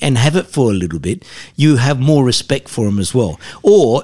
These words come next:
it could go the other way, where we've driven a car and think, "Yeah, okay, that was nice, but you can have it back."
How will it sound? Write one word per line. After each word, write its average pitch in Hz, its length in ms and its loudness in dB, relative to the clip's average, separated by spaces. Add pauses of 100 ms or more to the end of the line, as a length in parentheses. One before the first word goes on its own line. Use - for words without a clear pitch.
it 160 140 -2
could 151 160 -4
go 135 180 2
the 135 140 0
other 143 180 0
way, 98 300 -2
where 117 180 2
we've 110 460 -4
driven 120 280 0
a 104 60 -4
car 117 360 -2
and 101 200 -2
think, 113 240 -4
"Yeah, 113 300 -2
okay, 95 260 -6
that 117 160 -2
was 95 140 -8
nice, 104 280 0
but 98 200 -10
you 107 80 -4
can 98 120 -6
have 95 120 -4
it 78 100 -12
back." 101 220 -6